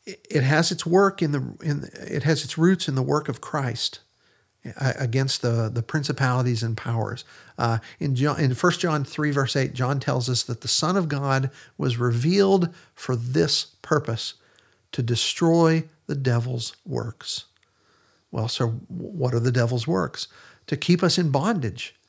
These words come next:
and to pull us away from God. But we don't have to fight him alone. Um, in Ephesians six eleven, Paul tells us we can put on the full armor of God so that you can stand up against the schemes of the devil.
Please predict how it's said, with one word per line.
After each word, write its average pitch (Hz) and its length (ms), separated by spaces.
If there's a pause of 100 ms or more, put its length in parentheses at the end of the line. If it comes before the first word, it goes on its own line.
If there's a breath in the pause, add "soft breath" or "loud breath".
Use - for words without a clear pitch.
and 131 80
to 127 60
pull - 260
us 165 160
away 151 200
from 147 180
God. 143 440 (400 soft breath)
But - 160
we 135 100
don't 143 300
have 175 180
to 165 80
fight 160 280
him 147 100
alone. 139 460 (560 soft breath)
Um, 120 380 (280 loud breath)
in 135 100
Ephesians 139 440
six - 260
eleven, 139 400
Paul 131 220
tells 131 260
us 123 160
we 143 140
can 131 180
put 196 300
on 165 220
the - 60
full 180 580
armor 151 360
of 135 180
God 123 460 (340 soft breath)
so - 160
that 156 120
you 165 80
can 135 160
stand 180 500
up 165 180
against 135 360
the - 60
schemes 180 560
of 143 100
the 135 80
devil. 123 420